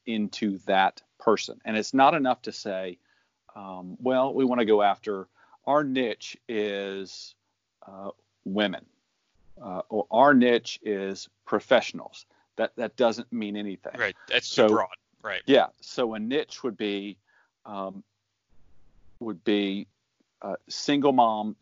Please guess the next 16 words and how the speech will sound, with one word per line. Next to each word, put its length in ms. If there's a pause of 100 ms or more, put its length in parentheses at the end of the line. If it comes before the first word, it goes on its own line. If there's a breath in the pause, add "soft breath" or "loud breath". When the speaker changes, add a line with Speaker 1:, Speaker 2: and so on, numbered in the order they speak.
(120)
Speaker 1:
tech 300
executives 800
in 100
the 60
Pacific 420
Northwest. 640 (680)
You 100
know, 260 (100)
um, 440 (500 soft breath)
it 140
would 200
be, 480 (1400 soft breath)
you 180
know, 140
just 200
very, 800